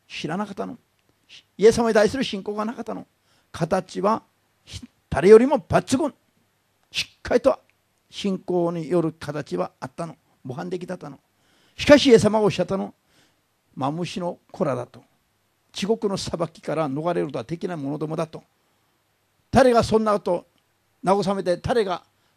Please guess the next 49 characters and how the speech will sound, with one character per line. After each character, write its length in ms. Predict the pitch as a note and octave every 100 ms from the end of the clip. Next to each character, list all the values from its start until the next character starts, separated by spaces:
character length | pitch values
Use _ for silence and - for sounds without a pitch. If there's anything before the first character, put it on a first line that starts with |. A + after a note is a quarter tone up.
| _
彼 240 | G#3+ G3
ら 120 | F3
も 140 | E3+ D#3
許 180 | F3 G3
さ 120 | G3+
れ 60 |
る 60 | G3+
と、 80 | E3+
彼 220 | - A3+
ら 80 | G3+
も 80 | F#3
救 180 | -
わ 60 | A3
れ 60 | F#3+
る 20 |
と、 100 | F#3+
誰 240 | - G3+
が 100 | A#3+
言 100 | D4+
っ 20 |
た 120 | B3+ C#4
の 100 | C4
か 100 | B3+
と 80 |
イ 40 | A3+
エ 40 |
ス 40 | F#3+
様 160 | G3
は、 140 | F3 - - -
イ 120 | G3
エ 40 | G#3
ス 40 |
様 160 | B3 B3+
は 80 | B3+
聞 140 | C4+
い 80 | C#4
た 120 | -
の。 180 | - - _ _
で 120 | D#3+
き 100 | F#3
な 120 | A3
い 60 | A#3
の 100 | F#3
に。 200 | C4 - _ _ _ _ _ _ _ _ _ _ _ _
う 20 | C#3
ん。 140 | B2+ _ _ _ _ _ _ _ _ _ _ _ _ _ _ _ _ _ _ _ _ _ _ -
ア 120 | D3
メ 160 | G3
ン。 100 | A3+